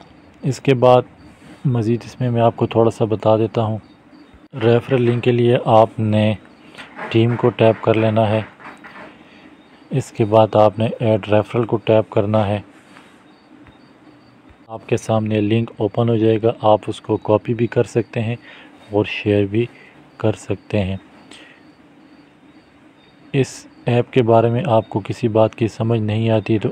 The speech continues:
आप डिस्क्रिप्शन में मुझसे पूछ सकते हैं। अभी के लिए आपको मैंने जितना बताया है उतना ही आपने करना है। जैसे ही इस ऐप के बारे में कोई नई अपडेट आती है वो मैं आपके साथ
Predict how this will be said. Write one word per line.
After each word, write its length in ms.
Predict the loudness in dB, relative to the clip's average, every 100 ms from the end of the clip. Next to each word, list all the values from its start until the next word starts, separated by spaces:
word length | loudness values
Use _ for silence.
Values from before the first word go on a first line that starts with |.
| 0
आप 200 | 0 0
डिस्क्रिप्शन 580 | -4 -6 -8 -6 -4 -2
में 140 | -2
मुझसे 360 | -2 -6 -2 -2
पूछ 280 | 0 -2 0
सकते 260 | -4 -2
हैं। 160 | -4 -6 -8 -20 -20 -6
अभी 200 | -4 -2
के 160 | 0 0
लिए 160 | 0 0
आपको 300 | 0 0 0
मैंने 240 | -2 -2 -4
जितना 280 | -6 -6 -4
बताया 480 | -2 2 2 2 -2 -6
है 180 | -6 -6 -6
उतना 240 | -10 -4 -2
ही 160 | 0
आपने 280 | 2 0 -2
करना 300 | -2 -2 0
है। 140 | -2 -4 -8 -20 -20 -14 -4
जैसे 320 | -2 -2 -4
ही 100 | -6
इस 240 | -6 -8 -4
ऐप 220 | -4 -4
के 120 | -2
बारे 240 | 0 2 0
में 120 | -2
कोई 160 | -2 -2
नई 220 | -2 -4
अपडेट 480 | -4 -6 -4 -4 -2
आती 240 | -4 -4
है 140 | -4 -4
वो 200 | -2 -2
मैं 200 | -2 -6 -4
आपके 420 | -4 -6 -8 -6 -6
साथ 520 | -4 2 4 4